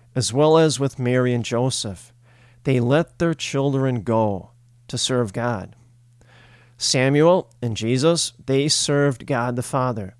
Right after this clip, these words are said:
and they did it their own way. And see, these are the biblical family values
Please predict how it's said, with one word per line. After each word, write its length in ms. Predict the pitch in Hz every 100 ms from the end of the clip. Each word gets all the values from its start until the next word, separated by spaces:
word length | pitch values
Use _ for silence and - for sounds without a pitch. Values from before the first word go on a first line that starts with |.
| _ _ _
and 100 | 98
they 100 | 95
did 240 | 92 123 156
it 300 | 165 - -
their 300 | 135 139 127
own 280 | 120 120
way. 380 | 120 143 107 - - _ _ _ _ _ _
And 100 | 123
see, 240 | - 143 - - -
these 540 | 104 151 165 170 165
are 200 | - 131
the 100 | 123
biblical 460 | 110 135 135 - 123
family 580 | - 131 113 120 113 104
values 720 | 95 113 117 110 98 - -